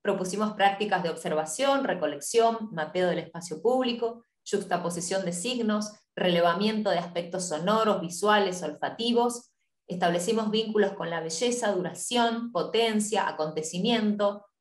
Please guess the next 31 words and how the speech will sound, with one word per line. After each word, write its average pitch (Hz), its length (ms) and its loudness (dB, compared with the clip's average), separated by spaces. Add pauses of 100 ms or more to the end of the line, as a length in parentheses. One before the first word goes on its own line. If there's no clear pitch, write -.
destrucción 185 680 -2
como 180 220 0
condiciones 175 480 -6
para 151 180 0
lo 147 100 -2
creativo, 254 720 -2 (680)
todo 285 380 8
a - 40 2
los 170 200 2
efectos 190 560 0
de, - 400 0 (240)
eh, 165 560 0 (100)
crear 214 320 6
manifestaciones 180 760 -4
inéditas 170 480 -2
y 156 60 -6
singulares. 147 800 -8 (340)
El 180 140 4
laboratorio, 262 1000 6
por 196 140 4
último, 233 500 0
concluyó 185 440 0
con 202 120 0
un 208 120 2
montaje 233 800 0
de 175 140 -2
cinco 277 400 -2
de 160 100 2
los 160 120 -6
materiales 160 500 -4
trabajados 262 760 2